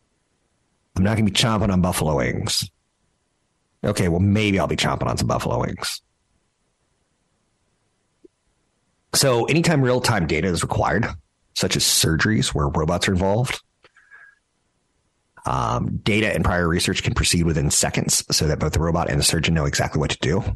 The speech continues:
Quantum computing also feeds into driverless cars,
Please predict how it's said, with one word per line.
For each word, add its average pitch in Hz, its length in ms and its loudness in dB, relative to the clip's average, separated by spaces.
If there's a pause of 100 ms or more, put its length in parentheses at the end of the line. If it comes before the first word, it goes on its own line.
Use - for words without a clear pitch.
(560)
Quantum 95 300 0
computing 87 640 0 (380)
also 87 240 0
feeds 90 340 0
into 73 160 0
driverless 82 540 0
cars, 95 640 0